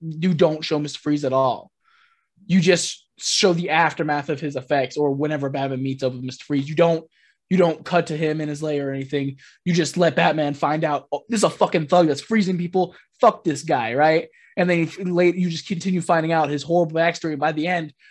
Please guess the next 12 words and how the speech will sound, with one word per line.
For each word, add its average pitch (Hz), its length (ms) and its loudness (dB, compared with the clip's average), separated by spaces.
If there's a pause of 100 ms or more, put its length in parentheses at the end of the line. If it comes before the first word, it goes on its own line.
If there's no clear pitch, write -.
(160)
you 175 80 -2
see 185 260 -2
him 170 380 0
by 160 340 2
his 143 180 -4
wife, 139 420 -2
and 156 140 -6
that's 151 220 -2
where 156 80 -4
Batman 151 340 -4
confronts 147 440 -2
him. 135 160 -4